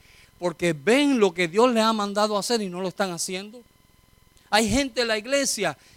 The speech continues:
que saben lo que tienen que hacer y no lo hacen. Entonces eso lo que trae es condenación. Y el diablo se está dando banquete con usted. Mientras usted esté sentado ahí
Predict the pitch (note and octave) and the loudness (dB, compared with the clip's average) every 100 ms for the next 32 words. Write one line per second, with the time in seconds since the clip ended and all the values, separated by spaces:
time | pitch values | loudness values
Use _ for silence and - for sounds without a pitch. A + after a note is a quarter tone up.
0 | _ G#3 F#3+ - C4+ C#4+ C#4+ A#3+ G#3 F3+ | _ -2 -2 2 6 6 6 2 2 0
1 | F3+ B3 C4+ A#3+ A3+ - C4 A3 A3 A3+ | -2 -2 -2 -2 -2 4 4 4 0 0
2 | A3 B3 A#3+ - D3+ G#2+ _ _ _ _ | 2 0 0 -4 -8 -10 _ _ _ _
3 | _ _ _ _ _ _ _ - A3 A3 | _ _ _ _ _ _ _ -2 -2 0
4 | C#4+ C#4 C4 C4 B3+ A#3 A3+ C4 C4 - | -2 0 0 0 0 -2 -2 -2 -2 -2
5 | A#3+ A3+ A3+ G#3 B3 C#4+ D4 G#3+ C#3 _ | 0 0 0 -4 -8 -8 -8 -12 -16 _
6 | _ _ _ _ _ _ - - A#3 G#3+ | _ _ _ _ _ _ -20 0 0 0
7 | G#3 C#4+ D4+ C#4 B3 C4 C#4 C#4+ C#4 B3+ | 0 -2 0 -4 -4 0 0 0 0 -2
8 | A#3+ A3+ D4 C#4 C4 B3 A#3+ - D4 C#4 | -2 0 -2 0 -2 0 -2 2 4 4
9 | C4 A3 _ _ _ _ _ _ _ _ | 2 -8 _ _ _ _ _ _ _ _
10 | G#3+ A3+ A#3 A3+ - C4+ C#4 D#4 - B3 | 2 2 2 -2 0 -2 -2 -8 -4 -6
11 | A3+ - B3 C4 A#3+ A3+ G3 | -6 -2 0 4 4 4 2